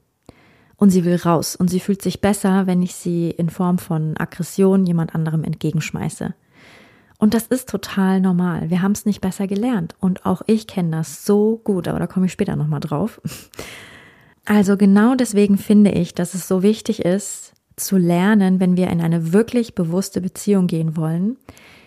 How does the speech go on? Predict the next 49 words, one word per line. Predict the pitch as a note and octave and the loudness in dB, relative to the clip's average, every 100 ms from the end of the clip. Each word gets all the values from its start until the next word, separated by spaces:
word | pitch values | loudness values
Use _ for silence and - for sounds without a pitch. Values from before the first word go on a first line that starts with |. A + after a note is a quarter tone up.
| _ | _
wie | G3 A3 A3 | 0 2 2
wir | A#3+ B3+ A3+ | 2 2 2
mit | G3 | 0
den | F3+ E3+ | 0 0
Herausforderungen | F3 D3+ - F3 F3 E3+ E3 - | -2 -2 -4 -2 -2 -2 -2 -2
umgehen, | E3+ F3 E3+ E3+ A3 G#3+ | 0 0 2 2 2 2
wie | G3+ | 2
wir | A3 | 4
mit | G3+ F#3+ | 4 2
den | E3+ | 0
Schatten | - E3+ F3+ | -2 -2 0
umgehen, | - E3+ F3 F3+ | 2 2 2 4
wie | F#3 | 4
wir | G3+ | 4
mit | G#3 G#3 | 4 4
den | G3 F3+ | 2 4
Wunden | G3 D4+ G#3+ | 4 4 2
umgehen, | F#3 E3+ E3 E3+ F3 | 2 2 2 4 4
die | E3+ | 2
sich | E3+ - | 0 -4
zeigen, | - F3+ E3 F#3 F#3 | -4 -2 2 2 2
denn | E3 | 2
sie | D3+ D#3 | 0 0
werden | F3 F3 | 2 2
sich | D3+ D#3 - | -2 -4 -8
zeigen, | E3 C#3+ D3+ F#3 A#3 - - - - - - _ _ _ _ | -4 -2 0 0 -2 -8 -20 -20 -20 -20 -20 _ _ _ _
und | G#3 F#3+ | 2 4
wie | F#3+ G#3+ A3 | 4 4 4
wir | - | 4
uns | F#3+ - | 2 0
da | F3 | -4
wieder | E3+ E3 | -2 -2
besser | D#3 D#3 E3+ F3 | -2 -4 -4 -2
halten | E3 - D#3+ | -4 -2 -6
können | - D#3+ | -4 -4
und | - F3+ F#3 | 0 0 2
wie | F#3+ C4 | 2 4
wir | D4 C#4 | 2 2
diese | G3+ F3+ | 2 0
Dinge, | - F#3+ B3 A3+ | 0 4 6 6
die | F3 E3+ | 4 0
sich | E3+ - | -4 -6
da | - - | -6 -8
zeigen, | - F#3+ G3+ G#3 E3 F#3 B3+ _ _ _ _ _ G3 | -6 0 0 2 2 0 -2 _ _ _ _ _ 0
erstmal | F#3+ - F3+ D#3+ | 0 2 2 2
wieder | D#3 D3+ | 0 -4
fühlen | - G3+ F3 E3+ | 0 4 4 4
lernen | E3+ E3+ E3+ | 0 -2 -4
können | - G3+ G3+ | -4 -2 -2